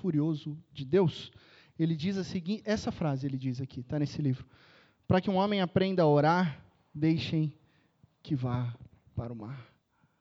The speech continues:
Sabe aquele ditado, ditado que você escuta, né, de "mar calmo não faz bom marinheiro"?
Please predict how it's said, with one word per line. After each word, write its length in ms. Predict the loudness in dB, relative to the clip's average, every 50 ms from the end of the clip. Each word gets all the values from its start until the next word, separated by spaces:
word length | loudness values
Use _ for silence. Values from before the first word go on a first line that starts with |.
| _ _ _ _ _ _ _ _ _ _ _ -20 -20 _ _ _ _ _ _ _ _ _ _
Sabe 300 | -10 -6 -4 -2 -2 -2
aquele 320 | -4 -4 -6 -6 -4 -6
ditado, 600 | -6 -8 -10 -8 -8 -6 -6 -6 -8 -10 -16 -20 -20 _ _ _
ditado 480 | -6 -6 -6 -6 -6 -6 -6 -4 -6 -6
que 100 | -6 -8
você 260 | -8 -8 -6 -8 -8
escuta, 580 | -8 -10 -12 -10 -6 -4 -4 -4 -4 -4 -6 -4
né, 240 | -2 -2 -2 -2
de 240 | -4 -4 -4 -6 -6 -8 _ _ _ _ _ _ _
"mar 220 | -6 -4 -4 -4 -4
calmo 400 | -4 -2 -2 0 0 0 -2 -2
não 140 | -4 -4
faz 480 | -6 -6 -4 -4 -4 -4 -6 -10 -20 -20 _ _
bom 220 | -6 -4 -2 -2 -2
marinheiro"? 500 | -2 -4 -2 -2 -2 0 0 -2 -4